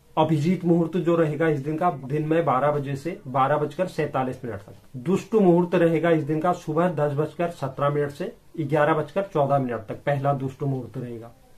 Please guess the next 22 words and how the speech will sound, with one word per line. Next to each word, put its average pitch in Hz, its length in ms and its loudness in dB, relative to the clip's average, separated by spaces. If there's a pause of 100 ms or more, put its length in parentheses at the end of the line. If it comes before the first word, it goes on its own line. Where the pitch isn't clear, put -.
(140)
और 175 180 6
जो 190 120 2 (160)
दूसरा 151 340 0
दुष्ट 165 300 0
मुहूर्त 165 340 4
रहेगा, 170 280 4
वह 180 300 0
तीन 170 200 4
बजकर 175 380 0 (200)
चौदह 147 240 2
मिनट 160 220 2
से - 140 -8
तीन 160 300 0
बजकर 165 320 -2
तिरपन 156 460 -2
मिनट 117 200 -6
तक, - 180 -20 (280)
यह 156 120 -2
दूसरा 135 440 -2
दुष्ट 135 300 -6
मुहूर्त 135 340 -4
है। 135 220 -10